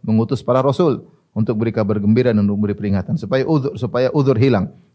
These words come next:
supaya hujjah ditegakkan. "Wala ahadun ahabbu ilail madhu min, minallah wa min ajli dzalika athna ala nafsihi." Dan tidak ada yang lebih suka untuk dipuji seperti Allah. Oleh karenanya Allah memuji dirinya sendiri. Allah suka hamba-hambanya memuji Allah Subhanahu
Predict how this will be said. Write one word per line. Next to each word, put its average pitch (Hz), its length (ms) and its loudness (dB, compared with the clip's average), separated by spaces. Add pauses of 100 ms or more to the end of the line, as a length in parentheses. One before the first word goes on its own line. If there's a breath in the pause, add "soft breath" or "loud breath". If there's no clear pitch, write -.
supaya 120 320 -2
hujjah 123 320 2
ditegakkan. 107 640 -2 (320 soft breath)
"Wala 202 320 6
ahadun 180 320 4
ahabbu 170 240 4
ilail 170 240 6
madhu 165 400 4
min, 156 240 2
minallah 143 480 2
wa 123 80 -4
min 131 160 -2
ajli 131 320 0
dzalika 143 480 0
athna 135 240 -2
ala 123 160 0
nafsihi." 104 480 -4 (320)
Dan 127 160 -2
tidak 135 240 -2
ada 139 80 2
yang 127 80 -2
lebih 120 160 -4
suka 131 400 0
untuk 127 240 -6
dipuji 170 320 -2
seperti 143 400 -2
Allah. 98 400 -4
Oleh 120 160 -4
karenanya 139 320 -2
Allah 156 160 0
memuji 131 240 -2
dirinya 117 400 0 (400)
sendiri. 92 480 -2 (160)
Allah 113 160 -2
suka 123 240 -4
hamba-hambanya 104 480 0
memuji 101 240 -2
Allah 98 240 -4
Subhanahu 98 560 -4